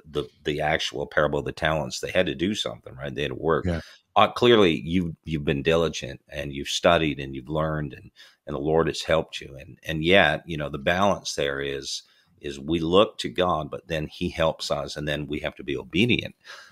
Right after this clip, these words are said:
Speaker 1: So
Speaker 2: Yes.
Speaker 1: one, one of the things that I've, I've noticed, um,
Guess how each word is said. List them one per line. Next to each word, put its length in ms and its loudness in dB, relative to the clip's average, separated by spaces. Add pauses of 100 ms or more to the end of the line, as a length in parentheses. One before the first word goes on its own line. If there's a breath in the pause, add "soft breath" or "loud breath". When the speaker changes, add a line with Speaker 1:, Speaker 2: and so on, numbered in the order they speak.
(180 loud breath)
Speaker 1:
So 340 8
Speaker 2:
Yes. 80 2 (120)
Speaker 1:
one, 320 0
one 180 8
of 100 8
the 80 6
things 480 4
that 300 2
I've, 300 4
I've 200 0
noticed, 840 2 (100)
um, 400 2